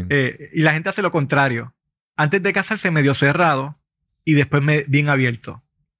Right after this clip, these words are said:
Y en ese sentido, pues, habla de esa perspectiva, ¿verdad? De, de lo complicado que es. Es la relación más complicada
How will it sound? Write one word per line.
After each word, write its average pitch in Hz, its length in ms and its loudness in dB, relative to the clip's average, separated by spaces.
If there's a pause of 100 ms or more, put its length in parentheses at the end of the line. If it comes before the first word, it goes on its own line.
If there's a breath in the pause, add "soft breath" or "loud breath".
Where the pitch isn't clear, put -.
(360 soft breath)
Y 156 60 2
en 147 100 2
ese 147 140 0
sentido, 180 480 -2
pues, 139 140 0
habla 139 240 2
de 147 80 2
esa 147 220 -2
perspectiva, 143 760 0
¿verdad? 123 400 0
De, 113 380 -2
de 113 200 -2
lo 120 120 -2
complicado 123 680 -2
que 117 260 -2
es. - 140 -6
Es 127 460 0
la 180 100 0
relación 147 360 0
más 123 180 0
complicada 131 760 -2